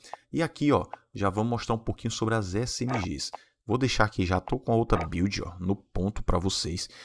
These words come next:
E o que acontece? A Marco cinco ainda é a melhor do jogo, tá? Mas não é mais com aquela grande diferença de antes, não. A Marco cinco, ela tomou muito nerf nos danos, principalmente na região de pescoço, o que enfraquece ela, tá? Mas assim,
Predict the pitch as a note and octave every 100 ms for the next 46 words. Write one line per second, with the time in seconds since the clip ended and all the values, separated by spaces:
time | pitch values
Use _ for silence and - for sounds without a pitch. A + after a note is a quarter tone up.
0 | - - - A2 - A#2+ E2+ E2 - -
1 | A#2+ B2+ A#2 B2+ - - - G#2+ - F#2
2 | G2+ F#2+ F#2 G#2 F2+ F#2 F#2+ F#2+ E2+ F2+
3 | D2+ - F2 - - - - A2 A2 A2+
4 | D3+ - C3 C3+ D#3+ C#3 C#3 G2+ A2+ -
5 | A#2+ A2 G#2+ E2+ F2 F2+ G2 F2+ F2+ -
6 | F2+ E2+ F#2+ F2 F2+ - A#2 F2+ - -
7 | - - - - G#2+ G#2 B2 - - G2+
8 | G#2+ G2 F#2 F2+ G2+ C#3 A2+ G2 G2 F#2+
9 | G2+ F#2 E2+ F2 A2 - - A2+ - G2+
10 | G2 F2+ F2+ E2+ - G2 - - F#2 -
11 | - - - - - - G#2 - F#2 F#2
12 | - F#2 - F#2+ F2 F#2 F#2 F2 F#2 _
13 | _ _ _ _ _ _ - G#2 A2+ -
14 | A#2 E2